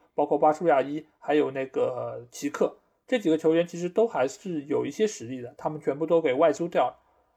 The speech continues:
而且都是租给的英超的球队。这样的话，他到时候英超遇到这些球队，他们也不，没办法上场。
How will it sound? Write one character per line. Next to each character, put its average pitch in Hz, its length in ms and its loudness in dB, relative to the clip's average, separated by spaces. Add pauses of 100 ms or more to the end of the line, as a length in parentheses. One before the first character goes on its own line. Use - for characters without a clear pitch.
而 156 100 0
且 147 180 2
都 185 160 2
是 190 160 0
租 202 220 -2
给 131 220 0
的 131 340 2 (760)
英 208 120 -2
超 285 160 0
的 233 80 0
球 - 160 -8
队。 - 160 -4 (140)
这 226 100 2
样 214 80 6
的 208 60 8
话， 190 160 6
他 185 240 4
到 196 240 4
时 180 120 0
候 175 160 4
英 196 140 -4
超 202 160 2
遇 202 100 -2
到 180 120 4
这 175 80 -2
些 185 120 0
球 147 220 0
队， 156 280 2 (200)
他 160 140 -6
们 151 180 -2
也 131 140 0
不， 151 220 0
没 156 120 -2
办 185 100 0
法 147 120 0
上 170 200 -4
场。 - 200 -16